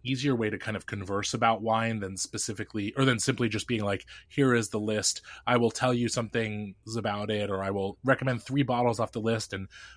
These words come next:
hopefully you can find them on there and understand what I'm talking about." So, like, I totally get it, and I think that there is a lot of benefit to that kind of service. But I also agree that the, whether intentional or not, the obfuscation of price is kind of,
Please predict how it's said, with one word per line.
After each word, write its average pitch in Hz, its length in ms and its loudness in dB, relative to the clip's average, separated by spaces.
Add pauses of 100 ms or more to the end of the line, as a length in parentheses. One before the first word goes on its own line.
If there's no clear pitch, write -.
hopefully 147 320 6
you 131 100 8
can 101 140 -6
find 123 260 4
them 123 100 2
on 113 140 4
there 113 300 2
and 98 100 -2
understand 110 420 -2
what 107 100 -2
I'm 95 100 -6
talking 101 320 -2
about." 85 260 -8
So, 160 120 -4
like, 170 280 -4
I 175 80 0
totally 175 360 0
get 110 220 0
it, 101 140 -6
and 110 100 -8
I 101 80 -4
think 135 240 -8
that 113 120 -8
there 107 160 -2
is 101 80 -6
a 104 60 -4
lot 101 180 -2
of 92 80 -16
benefit 104 400 -6
to 107 80 -16
that 98 240 -2 (460)
kind 117 220 0
of 98 120 -6
service. 98 580 0 (540)
But 139 100 8
I 131 120 12
also 139 300 10
agree 117 240 6
that 104 180 2
the, 98 360 0 (540)
whether 139 340 10
intentional 139 460 4
or 113 100 0
not, 127 300 4
the 120 100 -6
obfuscation 120 680 0
of 98 120 -8
price 147 440 0
is 107 100 -4
kind 107 320 -2
of, 95 320 -2